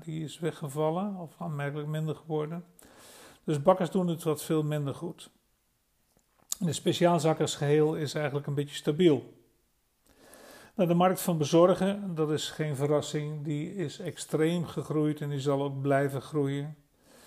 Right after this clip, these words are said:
Dat was al het geval in tweeduizend negentien en dat gaat versneld door in tweeduizend twintig.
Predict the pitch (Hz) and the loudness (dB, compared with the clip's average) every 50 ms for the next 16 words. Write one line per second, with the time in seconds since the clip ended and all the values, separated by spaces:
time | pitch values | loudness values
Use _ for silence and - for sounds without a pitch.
0 | - - - - - - - _ _ - 147 135 175 175 160 - 175 170 156 - | -20 -20 -20 -20 -20 -20 -20 _ _ -10 -4 4 4 4 6 6 6 4 4 2
1 | 156 131 127 156 156 151 151 147 147 139 - 156 151 143 147 131 - 151 147 143 | -2 -2 2 4 4 4 4 2 0 -2 -2 0 2 2 2 2 0 -4 -4 -2
2 | 143 147 147 143 131 117 139 - - 147 143 143 143 147 139 139 147 143 - - | -2 -2 -2 -4 -4 -6 -8 -6 -6 -6 -4 -4 -6 -6 -6 -6 -8 -8 -6 -4
3 | 151 139 135 139 - - 143 - - - 156 151 147 147 147 - 147 151 151 151 | -4 -4 -4 -4 -6 -8 -6 -6 -4 -2 -2 0 0 -2 -2 -4 -6 -4 0 2
4 | 147 143 143 143 139 - - 151 143 143 151 143 131 127 135 131 - 151 147 147 | 2 2 2 2 -2 -2 0 0 2 2 2 2 0 0 -4 -6 -4 -4 -4 -4
5 | 139 - 160 - - - _ | -4 -6 -8 -12 -12 -20 _